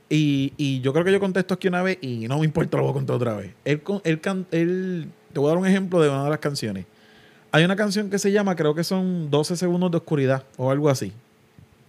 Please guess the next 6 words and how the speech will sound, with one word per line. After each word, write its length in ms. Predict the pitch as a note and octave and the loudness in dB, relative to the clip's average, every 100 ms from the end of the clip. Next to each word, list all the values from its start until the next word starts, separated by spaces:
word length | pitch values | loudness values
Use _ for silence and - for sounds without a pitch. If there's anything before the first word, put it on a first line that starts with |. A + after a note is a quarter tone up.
| - _ _ - - - - - _ _ - | -20 _ _ -20 -20 -20 -20 -20 _ _ -2
Y 280 | D#3+ D3 | 2 2
entonces, 380 | C3+ C3 G3 G3 - - | 0 -2 -2 -2 -8 -8
pues 160 | C3+ C3 | -4 -2
tú 100 | C3 | 0
la 80 | D3+ | 0
escuchas, 520 | - F#3+ - D3+ | 0 -2 0 -2